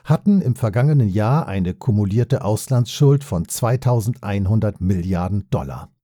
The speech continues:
Alles, was die Staaten mit Baumwolle, Erdnüssen und so weiter verdienen, geht sofort als Schuldzinszahlungen an die Großbanken in New York, London, Frankfurt und Zürich.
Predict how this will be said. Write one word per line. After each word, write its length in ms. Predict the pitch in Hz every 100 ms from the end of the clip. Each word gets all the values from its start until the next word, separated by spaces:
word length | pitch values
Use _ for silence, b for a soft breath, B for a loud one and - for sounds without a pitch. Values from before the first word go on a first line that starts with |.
| _ _ _ _
Alles, 520 | 123 190 156 95 -
was 160 | 98 -
die 100 | 101
Staaten 400 | - 123 131 120
mit 280 | 90 - -
Baumwolle, 580 | 107 131 110 110 92 82
Erdnüssen 760 | 95 110 - - 101 104 92
und 220 | 147 135
so 120 | 104
weiter 280 | 90 113 -
verdienen, 560 | - 87 131 120 117 B B -
geht 280 | 123 123 -
sofort 680 | 117 170 - 123 156 180 82
als 280 | 80 -
Schuldzinszahlungen 1300 | - 123 135 135 - 92 95 - 117 95 101 113 131 143 B -
an 140 | 123
die 100 | 127
Großbanken 800 | 101 120 123 - 107 104 - 90
in 100 | 82
New 80 | 82
York, 560 | 90 110 113 107 - -
London, 580 | 95 107 110 - 98 92
Frankfurt 640 | - 101 98 - 101 95
und 240 | 113 117
Zürich. 560 | - 123 78 67 -